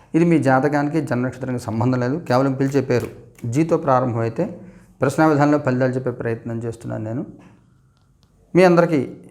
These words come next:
ఒక సూచన ఏమిటంటే, కొంచెం ఆలస్యమైంది ఈ వీడియోలు చేయడము. ఆ, ఈ పరిహారాలు, పూజలు, ఈ హడావడిలో ఉండి చేయలేకపోయి, ఇంకా జనవరిలోనే ఉన్నాం కాబట్టి వీడియోలు చేసి అప్‌లోడ్ చేస్తున్నాను. మీ అందరికీ సూచన ఏమిటంటే,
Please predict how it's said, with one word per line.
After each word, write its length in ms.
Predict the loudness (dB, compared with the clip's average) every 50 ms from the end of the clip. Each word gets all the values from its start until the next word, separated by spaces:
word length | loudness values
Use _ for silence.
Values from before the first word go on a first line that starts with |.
| -20 -20 _ _ _ _ _ _ _ _ -14 -14
ఒక 120 | -12 -8
సూచన 280 | -6 -4 -4 -2 -2 -4
ఏమిటంటే, 720 | -4 -4 -4 -6 -6 -4 -2 -2 -2 -4 -4 -8 -12 -14 -18 -20 -20 _ _ _ _ _ _ _ _ -14 -8 -4
కొంచెం 240 | -2 0 2 4 4
ఆలస్యమైంది 600 | 4 4 2 0 -2 -2 -2 -2 0 -2 -2 -4
ఈ 160 | -6 -6 -6
వీడియోలు 300 | -4 -4 -2 -4 -4 -4
చేయడము. 440 | -6 -6 -6 -6 -6 -8 -10 -12 -14 -20 -20 -20 _ _ _ _ _ _ _ _ _ _ _ -12 -12
ఆ, 140 | -10 -10 -8 -8
ఈ 60 | -8 -4
పరిహారాలు, 540 | -2 0 0 2 4 2 2 2 0 -2
పూజలు, 580 | -4 -4 -4 -4 -2 -2 -2 -2 -2 -4 -6 -6 -8
ఈ 140 | -8 -6 -4
హడావడిలో 480 | -2 0 0 0 0 0 -2 -2 -4
ఉండి 200 | -6 -6 -6 -6
చేయలేకపోయి, 380 | -6 -4 -4 -6 -6 -6 -6 -4
ఇంకా 140 | -4 -4 -4
జనవరిలోనే 460 | -2 -2 -2 0 0 0 0 0 -2
ఉన్నాం 220 | -2 -2 -2 -2
కాబట్టి 680 | 0 0 0 -2 -2 -2 -2 -2 -2 -4 -6 -10 -14 -20 -20 -20 -20 -20 -20 _ _ -6
వీడియోలు 260 | -4 -2 0 0 -2
చేసి 120 | -2 -2 -4
అప్‌లోడ్ 240 | -2 -2 -2 -2 0
చేస్తున్నాను. 520 | -2 -4 -4 -6 -6 -6 -6 -6 -6 -8 -10 -14 -20 -20 -20 -12 0 4
మీ 60 | 6 6
అందరికీ 280 | 6 6 4 0 0
సూచన 300 | 0 -2 -2 -2 0 -2
ఏమిటంటే, 720 | -2 -2 -2 -2 -4 -4 -4 -4 -4 -4 -4 -6 -10 -14